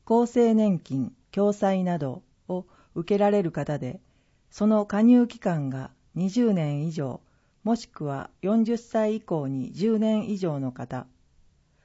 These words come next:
問い合わせ、保険年金課、電話、市役所、内線一七四零、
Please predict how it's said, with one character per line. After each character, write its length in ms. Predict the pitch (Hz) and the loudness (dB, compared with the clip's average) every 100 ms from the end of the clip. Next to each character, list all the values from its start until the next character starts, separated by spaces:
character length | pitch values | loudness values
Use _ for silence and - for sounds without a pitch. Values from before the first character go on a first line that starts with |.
| _ _ _ _ _ _ - | _ _ _ _ _ _ -4
問 240 | 202 208 | 0 2
い 60 | 208 | 2
合 60 | |
わ 120 | 196 | 2
せ、 340 | 190 - 185 - _ _ _ _ _ _ | 0 -2 -4 -6 _ _ _ _ _ _
保 120 | 190 | -4
険 220 | - 247 | 2 4
年 320 | 226 220 214 | 6 4 2
金 300 | 208 214 202 | 0 -2 -2
課、 320 | 190 - 180 - _ _ _ _ _ _ _ _ | -4 -6 -8 -8 _ _ _ _ _ _ _ _
電 360 | - 190 214 202 | -2 0 2 2
話、 240 | 196 185 - _ _ | 0 -2 -8 _ _
市 220 | - - | -14 0
役 200 | 208 226 | 2 2
所、 320 | - - 143 - _ _ _ _ _ _ | -2 -8 -8 -8 _ _ _ _ _ _
内 220 | 190 208 | -2 0
線 380 | 208 - 196 190 - _ _ _ - | 0 -2 -2 -2 -8 _ _ _ -10
一 260 | 202 - 233 | -8 0 2
七 320 | 233 214 156 | 2 2 0
四 360 | 151 175 180 | -2 -2 -2
零、 340 | 175 165 135 | -2 -2 -4